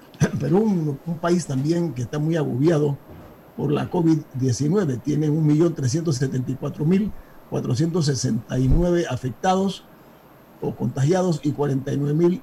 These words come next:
novecientos setenta y tres muertos. Los diarios de los Estados Unidos, eh, les informo lo siguiente, en sus primeras planas dice el New York Times: "Joe Biden enfrenta el desafío, eh,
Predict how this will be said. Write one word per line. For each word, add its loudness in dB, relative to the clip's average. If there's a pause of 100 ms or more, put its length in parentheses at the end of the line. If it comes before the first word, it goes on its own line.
(120)
novecientos 0
setenta -6
y -16
tres 0
muertos. 0 (580)
Los 2
diarios 4
de 0
los 0
Estados 0
Unidos, 0 (420)
eh, -6 (160)
les -2 (140)
informo -2 (580)
lo 0
siguiente, 0
en 2
sus 0
primeras 0
planas 0
dice 0
el 0
New 2
York 0
Times: -8 (800)
"Joe 6
Biden 4 (200)
enfrenta 0
el 2
desafío, 0 (380)
eh, -2